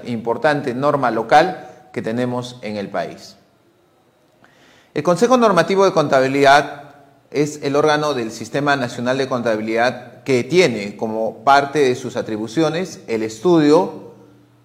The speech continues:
análisis y opinión sobre las propuestas de normas relativas a la contabilidad de los sectores público y privado, así como la emisión de normas de contabilidad para las entidades del sector privado.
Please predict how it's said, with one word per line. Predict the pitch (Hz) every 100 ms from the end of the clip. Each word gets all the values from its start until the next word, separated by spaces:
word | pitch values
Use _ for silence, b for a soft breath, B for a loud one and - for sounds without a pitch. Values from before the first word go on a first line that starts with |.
| _
análisis | 143 156 180 175 156 151 170 190 - - -
y | 127
opinión | 123 139 156 180 185
sobre | 160 131
las | 123 120
propuestas | 120 113 151 151 156 156
de | 123
normas | 147 151 151 139
relativas | 117 113 135 135 135
a | 123
la | 110
contabilidad | 110 104 107 110 127
de | 127
los | 123
sectores | 107 - 131 131 -
público | - - 180 170 165 170 -
y | 120
privado, | 95 110 104 92 98 - - B B B B
así | 156 233
como | 226 214 220 220 226 - - -
la | 139
emisión | 139 143 139 180 196 170
de | 151
normas | 160 170 170
de | 156
contabilidad | - 131 127 123 135 143 170 - - - - -
para | 180 185
las | 170 147 143
entidades | 120 131 147 147 147 165 - -
del | 120
sector | - 107 120 104
privado. | 104 117 127 92 -